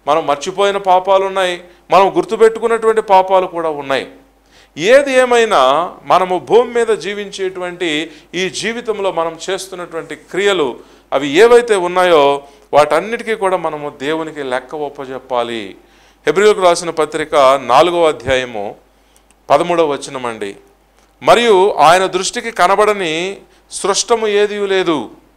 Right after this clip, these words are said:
మనము ఎవనికి లెక్క ఒప్ప చెప్పవలసి ఉన్నదో ఆ దేవుని కనులకు సమస్తమును మరుగులేక తేటగా ఉన్నది." కాబట్టి మనము చేసిన ఏ పాపమైనా దేవునికి, అనగా దేవుని కనులకు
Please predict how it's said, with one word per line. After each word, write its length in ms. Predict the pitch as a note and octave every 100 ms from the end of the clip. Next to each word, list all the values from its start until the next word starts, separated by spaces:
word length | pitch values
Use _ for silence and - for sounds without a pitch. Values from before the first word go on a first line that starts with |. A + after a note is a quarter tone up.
| _ _ _ _ _ _ _
మనము 440 | D3 G3 A3+ G3 G3+
ఎవనికి 500 | D#3+ F#3 A3 A3+ A3
లెక్క 300 | F#3 F#3 A3
ఒప్ప 400 | G#3 G3+ G#3+ G#3
చెప్పవలసి 520 | G3 G#3 G#3+ G3+ G3
ఉన్నదో 600 | G3+ G3 F3+ C#3+ E3+ F#3+ - _ D#3+
ఆ 180 | F3+
దేవుని 420 | F#3+ F3 A3 A#3 A3
కనులకు 480 | G3+ G#3 G#3+ G3+
సమస్తమును 760 | G3 F#3+ G3 A3 A3+ G#3+ F3+ F3+
మరుగులేక 720 | D#3+ F3+ G#3+ G#3+ G#3 G#3 F#3 F#3+
తేటగా 380 | G#3 A3+ A3+ A#3
ఉన్నది." 500 | A3+ A3 G#3 F3+ B2 - _ _ _ _ _ _ _ _
కాబట్టి 640 | - D3+ E3+ E3 C3+ B2+ C3 C3
మనము 280 | C3+ C#3 C#3 -
చేసిన 320 | F#3+ F#3 F3
ఏ 220 | D#3 D#3
పాపమైనా 840 | D#3+ C#3+ D3+ D3+ C#3+ C3+ C3 A2 A#2+ - _ _ A2
దేవునికి, 920 | B2 E3 F#3 F#3 F3 D#3+ C3 B2 B2 B2+
అనగా 260 | C3 C#3
దేవుని 380 | C3 - F3+ F#3
కనులకు 760 | E3+ D3+ E3 D#3 D3 C3 A2+